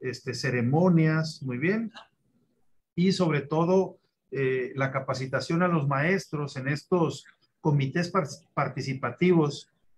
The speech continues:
de salud escolar, donde la Secretaría de Salud participa activamente con maestros o con personal que la Secretaría de Educación designe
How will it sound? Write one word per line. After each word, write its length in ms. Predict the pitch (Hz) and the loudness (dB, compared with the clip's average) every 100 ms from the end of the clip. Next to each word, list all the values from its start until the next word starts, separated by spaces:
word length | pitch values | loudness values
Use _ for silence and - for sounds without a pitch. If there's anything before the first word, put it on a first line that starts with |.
| - | -2
de 140 | 131 | -2
salud 340 | 135 127 147 | 0 0 2
escolar, 480 | 160 160 170 160 185 | 2 0 0 2 2
donde 220 | 160 139 | 0 -4
la 100 | 127 | -6
Secretaría 560 | 113 - 123 123 123 160 | -8 -8 -8 -4 -2 -2
de 80 | 170 | -2
Salud 340 | 160 156 170 | -2 0 0
participa 480 | 160 - 123 143 - | -2 -6 -10 -10 -6
activamente 840 | 143 151 147 147 170 160 - 147 _ _ _ - | -6 -2 0 2 2 0 -2 -6 _ _ _ -2
con 240 | 190 208 | 2 4
maestros 480 | 196 170 180 175 180 | 4 4 2 -2 -4
o 140 | 143 | -6
con 340 | - 143 135 135 | -4 -2 -2 -2
personal 540 | 165 160 156 143 147 | -4 -2 -2 -2 -2
que 100 | 160 | -4
la 100 | 143 | -4
Secretaría 540 | 135 127 123 - 127 143 | -4 -4 -6 -4 -2 0
de 60 | |
Educación 500 | 151 147 123 - 147 | -2 -4 -6 -4 -4
designe 640 | 147 135 202 180 156 147 | -2 0 0 2 2 0